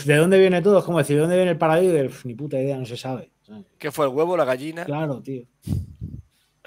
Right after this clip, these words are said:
Speaker 2: Bueno, gente, eh, un placer. Ha, ha habido un montón de gente, muchísimos comentarios, ha estado muy divertido. La verdad que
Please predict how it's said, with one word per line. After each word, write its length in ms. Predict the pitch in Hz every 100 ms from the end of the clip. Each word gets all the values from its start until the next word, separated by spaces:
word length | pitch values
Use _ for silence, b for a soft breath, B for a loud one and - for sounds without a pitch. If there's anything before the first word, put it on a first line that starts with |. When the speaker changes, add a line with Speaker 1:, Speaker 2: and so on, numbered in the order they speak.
| B B B
Speaker 2:
Bueno, 280 | - 165 151
gente, 460 | 131 165 147 131 107 B B B B B _ _ _
eh, 760 | 139 139 139 139 135 135 131 131
un 160 | 151 147
placer. 440 | 180 151 165 185
Ha, 160 | 147 147
ha 220 | 147 147
habido 180 | 151 160
un 60 |
montón 340 | 156 143 165 165
de 100 | 143
gente, 380 | 160 170 190
muchísimos 640 | 170 147 135 175 151 170 139
comentarios, 640 | 147 131 120 143 160 151
ha 40 |
estado 220 | 139 147 139
muy 140 | 143
divertido. 440 | 135 117 - 135
La 100 | 147
verdad 260 | 127 123 127
que 760 | 135 131 120 113 107 107 104